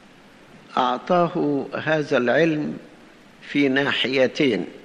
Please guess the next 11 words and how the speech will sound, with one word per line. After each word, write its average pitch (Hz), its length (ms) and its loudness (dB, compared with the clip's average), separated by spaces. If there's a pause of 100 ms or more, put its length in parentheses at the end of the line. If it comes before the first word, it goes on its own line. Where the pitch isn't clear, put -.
(1500)
أول 180 380 2
ناحية 190 500 0 (1040)
أنه 131 200 -2
هو 170 320 0
اللي 127 180 0
عمل 151 480 0 (640)
حساب 135 480 0
الأبوقطي 151 800 -2 (800)
اللي 117 200 0
هو 143 380 0
بيه 151 320 2